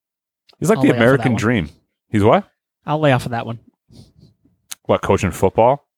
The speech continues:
Speaker 2: Yeah, and being a teacher.
Speaker 1: <laughs> Okay, but
Speaker 2: I don't wanna,
Speaker 1: you'll,
Speaker 2: I don't wanna, I
Speaker 1: you'll
Speaker 2: don't
Speaker 1: lay
Speaker 2: wanna
Speaker 1: off that
Speaker 2: implicate him.
Speaker 1: one. You'll lay off
Speaker 2: Yeah,
Speaker 1: that one, but
Speaker 2: beating
Speaker 1: you'll
Speaker 2: your kid is not a big deal, but I could, I, I would have gone down a different road with the, uh, teaching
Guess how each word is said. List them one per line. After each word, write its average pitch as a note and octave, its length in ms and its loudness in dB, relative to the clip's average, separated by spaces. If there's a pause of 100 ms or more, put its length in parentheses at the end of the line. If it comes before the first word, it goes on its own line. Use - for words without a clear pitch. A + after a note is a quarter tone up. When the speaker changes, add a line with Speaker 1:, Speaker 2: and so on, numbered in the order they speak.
(120)
Speaker 2:
Yeah, G#2+ 220 -6 (480)
and A#2+ 200 -8 (140)
being A2+ 180 -8
a A#2 40 -10
teacher. - 440 -14
Speaker 1:
<laughs> - 60 -20 (1000)
Okay, E2 440 -6
but A#2+ 160 0
Speaker 2:
I D3 60 -8
don't C#3 100 -8
wanna, A#2 160 -6
Speaker 1:
you'll, E3 140 4
Speaker 2:
I D#3+ 60 0
don't E3 120 -4
wanna, D3+ 140 -8
I - 140 -20 (100)
Speaker 1:
you'll D3 120 2
Speaker 2:
don't F3 80 4
Speaker 1:
lay F#3+ 80 6
Speaker 2:
wanna G#3+ 100 6
Speaker 1:
off E3+ 80 -2
that F3+ 60 -2
Speaker 2:
implicate D#3 200 4
him. C#3+ 60 0
Speaker 1:
one. G2+ 220 -6 (220)
You'll C3+ 160 0
lay E3+ 120 4
off F3 60 2
Speaker 2:
Yeah, - 60 0
Speaker 1:
that D3+ 160 4
one, A#2+ 80 0
but G#2+ 80 0
Speaker 2:
beating D4+ 120 4
Speaker 1:
you'll A#2+ 120 4
Speaker 2:
your A#2 80 -4
kid A3+ 220 0
is E3 100 -2
not D#3 160 -2
a D3 60 -2
big C3+ 160 -4
deal, C3 220 0
but C3 140 -2
I C#3 100 0
could, C#3+ 280 -4
I, D#3 320 2
I E3+ 120 2
would E3+ 120 4
have D#3+ 140 -2
gone D3 200 2
down C3+ 200 2
a B2+ 40 4
different C3 280 -2
road A#2 300 0 (100)
with B2 140 2
the, A#2 220 0 (120)
uh, A#2 280 2
teaching A#2+ 420 -4